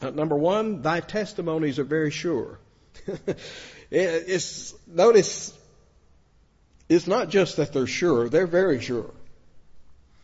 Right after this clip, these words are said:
It's like you've run out of adjectives. How do you get surer than sure? It's either sure or it's not.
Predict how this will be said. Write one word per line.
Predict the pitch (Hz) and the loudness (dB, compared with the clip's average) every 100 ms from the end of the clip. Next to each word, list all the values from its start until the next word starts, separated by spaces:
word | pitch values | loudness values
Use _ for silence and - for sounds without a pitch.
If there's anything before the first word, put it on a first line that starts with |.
| - _ _ - - | -20 _ _ -14 -4
It's | 156 | -2
like | 170 170 165 | 0 0 2
you've | 160 139 | 2 4
run | 185 175 | 4 4
out | 175 151 | 2 0
of | |
adjectives. | 147 170 135 123 101 90 - - - _ _ _ _ | 0 0 -2 -6 -10 -14 -16 -18 -18 _ _ _ _
How | 151 | 0
do | 170 | 2
you | 160 147 | 2 4
get | 160 160 | 2 0
surer | - 180 165 123 123 127 - - | 0 4 6 4 2 -4 -18 -8
than | 131 123 | -4 -2
sure? | - 160 101 - - - - - - - - - - | 0 2 0 -4 -18 -20 -20 -20 -20 -20 -20 -18 -12
It's | 123 | 2
either | 160 131 - | 4 4 2
sure | 156 131 | 4 4
or | |
it's | 107 - | 2 -2
not. | 175 147 - | -2 -2 -6